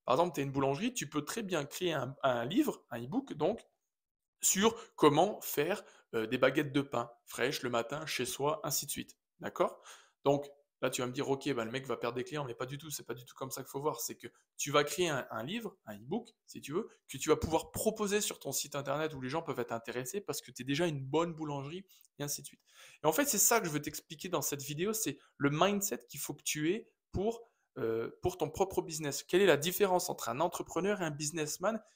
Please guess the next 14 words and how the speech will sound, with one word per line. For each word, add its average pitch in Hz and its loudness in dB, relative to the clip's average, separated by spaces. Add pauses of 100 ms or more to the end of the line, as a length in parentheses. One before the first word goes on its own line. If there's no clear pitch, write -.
(140)
Et 139 -4
ce - -2
qu'il 147 -10
faudrait 143 2
vraiment 175 4
que 214 -14
tu 151 2
arrives 139 0
à 123 2
mettre 151 -4
en 143 -8
place, 143 -4
toi, 196 0 (340)
st-, - -8